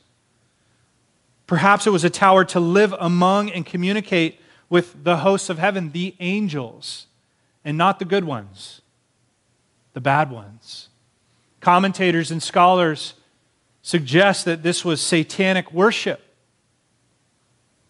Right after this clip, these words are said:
This was obviously a tower not to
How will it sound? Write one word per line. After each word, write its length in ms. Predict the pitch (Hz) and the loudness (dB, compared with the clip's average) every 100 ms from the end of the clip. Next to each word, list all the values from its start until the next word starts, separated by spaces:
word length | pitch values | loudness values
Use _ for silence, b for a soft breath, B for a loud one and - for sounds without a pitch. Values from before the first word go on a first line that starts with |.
| _ _ _ _ | _ _ _ _
This 180 | 165 - | -6 0
was 160 | 185 | 0
obviously 1000 | 180 170 190 202 196 180 - 180 160 160 b b b b _ _ | 0 2 4 4 2 0 -2 0 0 0 b b b b _ _
a 60 | - | -8
tower 680 | - 160 185 202 190 165 156 _ _ _ _ _ _ _ _ _ _ _ _ _ | -6 0 4 6 6 4 2 _ _ _ _ _ _ _ _ _ _ _ _ _
not 360 | 160 175 214 - | 0 4 4 0
to 260 | - 180 | 0 0